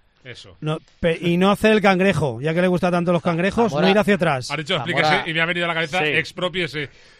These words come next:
Speaker 1: La
Speaker 3: Expropiese.
Speaker 1: <laughs>
Speaker 3: Cinco, cinco de cinco, ¿eh, Alessio?
Speaker 4: Sí, sí.
Speaker 3: El otro día ganó el derbi, ¿eh? Dos uno al Valencia.
Speaker 4: Sí, lo vi, lo vi, lo vi.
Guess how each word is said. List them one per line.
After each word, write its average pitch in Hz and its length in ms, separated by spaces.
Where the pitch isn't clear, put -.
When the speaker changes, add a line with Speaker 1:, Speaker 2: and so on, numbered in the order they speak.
Speaker 1:
La 135 160
Speaker 3:
Expropiese. 131 560
Speaker 1:
<laughs> - 1600
Speaker 3:
Cinco, 156 320
cinco 160 400
de 175 140
cinco, 151 380
¿eh, 180 120
Alessio? 135 520
Speaker 4:
Sí, 185 200
sí. 190 220
Speaker 3:
El 120 140
otro 127 200
día 151 120
ganó 156 160
el 143 100
derbi, 147 260
¿eh? 143 80
Dos 139 180
uno 135 160
al 120 80
Valencia. 123 360
Speaker 4:
Sí, 185 80
lo 165 120
vi, 160 80
lo 135 120
vi, 135 60
lo 135 140
vi. 156 60